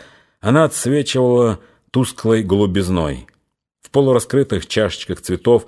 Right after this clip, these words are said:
дремали оранжевые шмели. Звенели над степью жаворонки, в хлебах в душистом степном разнотравье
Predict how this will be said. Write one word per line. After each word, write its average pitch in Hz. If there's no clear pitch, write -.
дремали 139
оранжевые 117
шмели. 92
Звенели 160
над 143
степью 104
жаворонки, 135
в -
хлебах 147
в 92
душистом 107
степном 101
разнотравье 120